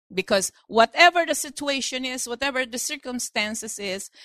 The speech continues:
he said, like, "Oh no, it is God who gave us the promised land. Who cares about the giant, right? I'll have them for breakfast," right? Who cares about that? I'm focused on the big grapes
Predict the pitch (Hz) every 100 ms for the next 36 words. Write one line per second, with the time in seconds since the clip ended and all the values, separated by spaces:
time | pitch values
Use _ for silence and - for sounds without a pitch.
0 | - 233 226 208 208 208 202 180 - 285
1 | 240 240 196 147 214 240 - 240 233 202
2 | 214 226 175 - - 170 156 - 151 156
3 | 107 - 233 269 277 254 226 196 170 165
4 | 156 165 156 147 101 - - _ _ _
5 | _ 147 151 170 156 - _ _ _ _
6 | _ _ _ - 220 240 233 196 185 -
7 | 170 180 - - - - _ _ _ _
8 | _ _ _ _ _ _ - 165 185 294
9 | - - _ _ _ _ _ - 277 -
10 | 320 311 277 240 233 185 220 180 - -
11 | - - 202 214 - 302 294 285 262 -
12 | 208 208 190 170 233 240 180 185 190 226
13 | - - -